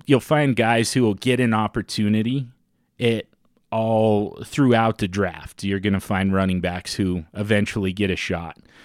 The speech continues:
And it's, it, this class in particular, it's so deep at running back that,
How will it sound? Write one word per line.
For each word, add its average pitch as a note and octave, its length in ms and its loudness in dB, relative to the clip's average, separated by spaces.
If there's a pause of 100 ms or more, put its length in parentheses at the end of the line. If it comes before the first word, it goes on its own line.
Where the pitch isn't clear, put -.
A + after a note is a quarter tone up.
(220)
And A#2+ 140 4
it's, G#2+ 240 0
it, G2 220 -6
this D#3 200 2
class A2+ 400 0
in A2+ 120 2
particular, G2+ 560 0
it's - 120 -4
so A2+ 200 0 (140)
deep C3+ 320 -4
at G2 140 -2
running F#2 380 -6
back F2 400 -14 (920)
that, C3+ 300 2